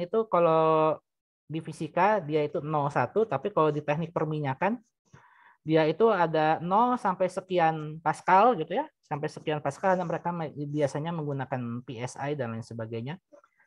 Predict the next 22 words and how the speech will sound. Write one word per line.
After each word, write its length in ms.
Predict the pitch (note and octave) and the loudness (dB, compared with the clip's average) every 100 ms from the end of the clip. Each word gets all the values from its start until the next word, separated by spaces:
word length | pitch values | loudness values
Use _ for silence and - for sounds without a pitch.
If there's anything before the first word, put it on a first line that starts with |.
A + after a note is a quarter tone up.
| _ D#3+ | _ 0
Nah, 240 | C#3+ C#3 | 0 0
ini, 240 | D3+ F3+ | -6 -2
ini 80 | A#3 | 2
ada 240 | G3+ F3+ E3+ | 4 4 2
persamaannya. 880 | E3+ - E3 D#3 D#3 D#3+ B2+ B2 | -2 0 0 2 -2 -2 -4 -4
Nah, 80 | B2 | -6
ini 160 | C3+ F#3 | -4 -4
mengendalikan 880 | F#3 E3 D3+ C#3+ C#3+ F3 F#3 F#3 E3 | -4 -4 0 0 0 0 0 0 -2
bagaimana 560 | C3+ C#3+ C#3+ D3 E3+ | 0 0 -2 -4 0
kaitan 320 | D#3 D3 E3 | 0 0 -2
antara 400 | D3+ C#3 C#3 C#3+ | -4 -2 0 0
teka-, 480 | C3+ - C#3 C3+ C3+ | -2 -4 -2 -2 -2
perbedaan 400 | - D3 C#3 C#3+ | -4 -2 0 0
tekanan 480 | C#3+ - C3 C#3+ D#3+ | -2 -4 -4 -4 -6
antara 720 | C3+ C3+ C3 C3 B2 B2 A#2+ | -6 -4 -2 0 -2 -2 -4
lapisan 400 | B2 - D#3+ F3 C3+ | -6 -8 -4 -4 -2
air 240 | C#3 D#3+ | -2 -2
dengan 240 | C#3 C#3 C#3+ | -4 -6 -4
yang 240 | C3+ C3+ | -2 -4
non 220 | C#3+ B2 A2 | -6 -8 -6
air. 320 | A2+ A2+ A2+ _ _ _ - _ | -8 -8 -12 _ _ _ -20 _
Nah, 240 | D#3+ C3 | 4 4